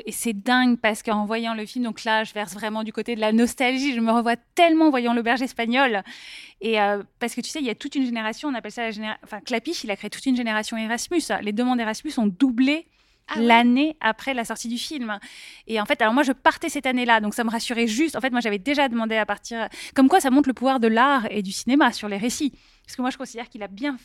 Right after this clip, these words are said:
Speaker 1: il a plus fait pour, euh, le récit européen, euh, l'impression d'être un collectif dans la diversité, euh, que plein de programmes.
Speaker 2: C'est
Speaker 1: C'était,
Speaker 2: vrai.
Speaker 1: ce, ce film, il a été incroyable en termes de récit, en termes d'histoire.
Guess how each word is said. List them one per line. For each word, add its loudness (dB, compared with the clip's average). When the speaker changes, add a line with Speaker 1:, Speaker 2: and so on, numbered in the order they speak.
Speaker 1:
il -10
a -8
plus -6
fait -6
pour, -8
euh, 0
le -6
récit -10
européen, -6
euh, -2
l'impression -4
d'être -2
un -4
collectif -6
dans -8
la -6
diversité, -8
euh, -6
que 0
plein 2
de 4
programmes. 2
Speaker 2:
C'est -6
Speaker 1:
C'était, -8
Speaker 2:
vrai. -12
Speaker 1:
ce, -14
ce -8
film, -6
il -4
a -4
été -6
incroyable -4
en -10
termes -4
de -4
récit, -8
en -6
termes -6
d'histoire. -4